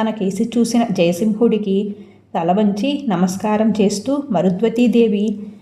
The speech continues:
"స్వామి, నన్ను మన్నించండి,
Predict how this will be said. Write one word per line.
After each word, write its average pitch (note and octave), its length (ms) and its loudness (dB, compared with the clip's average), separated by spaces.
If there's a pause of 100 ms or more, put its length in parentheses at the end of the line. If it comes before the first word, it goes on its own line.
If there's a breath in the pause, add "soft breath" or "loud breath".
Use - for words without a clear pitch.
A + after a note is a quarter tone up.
(200 loud breath)
"స్వామి, F#3 600 2 (160)
నన్ను A3+ 380 2
మన్నించండి, F3+ 840 2